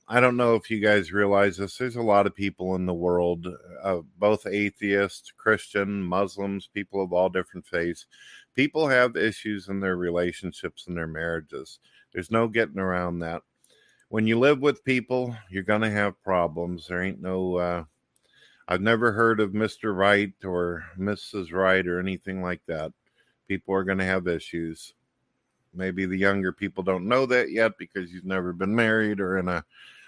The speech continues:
serious commitment to relationship yet, but it happens.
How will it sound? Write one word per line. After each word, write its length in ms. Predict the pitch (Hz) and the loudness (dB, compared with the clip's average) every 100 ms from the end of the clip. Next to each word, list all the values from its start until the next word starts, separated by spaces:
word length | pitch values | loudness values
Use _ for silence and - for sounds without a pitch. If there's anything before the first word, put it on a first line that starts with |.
| _ - | _ -8
serious 560 | - 110 104 101 92 | 2 4 6 4 0
commitment 580 | - 98 107 - 104 95 | -6 -4 -2 -2 -6 -6
to 120 | 95 | -6
relationship 720 | 87 90 92 87 90 80 90 82 | -4 -2 -2 -4 -10 -12 -10 -10
yet, 220 | 85 82 80 | -6 -6 -6
but 140 | 85 87 | -10 -8
it 120 | 90 | -2
happens. 640 | 90 80 - _ - - | -2 -2 -6 _ -20 -20